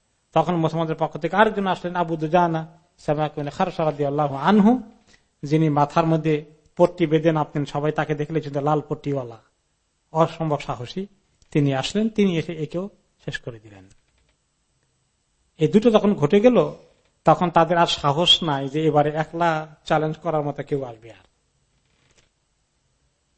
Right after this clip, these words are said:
তখন, আহ, দুইটা তাদের নিপাত হওয়ার পরে ওনাদের হিম্মত বেড়ে গেল সাহাবীদের মধ্যে। আবু দুজানা এবার সামনের দিকে এগিয়ে গেলেন, ওনার পেছনে সৈন্যরা ছুটলো সবাই এবং তারা দুর্গকে আক্রমণ করলো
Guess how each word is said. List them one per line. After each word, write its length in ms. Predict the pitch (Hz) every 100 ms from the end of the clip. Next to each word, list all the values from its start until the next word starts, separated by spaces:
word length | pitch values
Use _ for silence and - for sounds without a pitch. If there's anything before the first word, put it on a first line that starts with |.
| - _ _ _
তখন, 280 | 170 175 170 - - _ _
আহ, 640 | 156 135 127 117 117 _ 127
দুইটা 340 | 165 160 151 139 - _ _ _
তাদের 240 | 165 160 147 - _ _
নিপাত 420 | - 160 165 180 -
হওয়ার 200 | 170 170
পরে 320 | 165 180 190 - _
ওনাদের 300 | 151 139 139
হিম্মত 280 | 127 165 151
বেড়ে 220 | 143 196
গেল 300 | 220 254 269 - _ _
সাহাবীদের 460 | - - 175 190 190
মধ্যে। 280 | 180 175 202
আবু 240 | 175 165
দুজানা 520 | 165 160 196 190 190
এবার 220 | 175 160 165
সামনের 340 | - 170 165
দিকে 160 | 165 175
এগিয়ে 260 | 156 180
গেলেন, 260 | 190 214 220
ওনার 200 | 175 175
পেছনে 300 | 170 170 170 160 - _ _
সৈন্যরা 420 | - 156 156 156 147
ছুটলো 380 | - 208 233
সবাই 340 | 233 233 247 254 - _ _ _
এবং 240 | 160 165 160
তারা 340 | 156 151 143
দুর্গকে 420 | 139 156 143 139
আক্রমণ 360 | 151 147 151 147
করলো 460 | 143 208 247 269